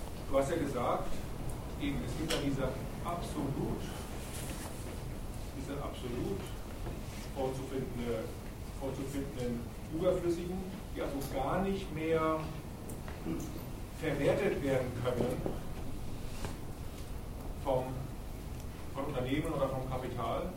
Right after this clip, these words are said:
Die sind quasi absolut überflüssig, damit wir das hier auch kriegen. Äh, genau, die weltweit absolute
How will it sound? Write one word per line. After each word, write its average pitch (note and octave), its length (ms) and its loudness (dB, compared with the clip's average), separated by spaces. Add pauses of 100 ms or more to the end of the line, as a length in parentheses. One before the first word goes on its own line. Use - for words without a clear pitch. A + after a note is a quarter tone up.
(100)
Die - 500 -4
sind C#3 160 -2
quasi C3+ 380 4 (280)
absolut - 540 4
überflüssig, C3+ 540 2
damit D3+ 360 4
wir D3 80 -2
das D3 80 2
hier D3 100 0
auch - 140 -2 (140)
kriegen. D#3 360 -2 (1500)
Äh, B2 240 0 (960)
genau, C3+ 220 4
die B2+ 140 4
weltweit D3+ 440 2
absolute - 880 2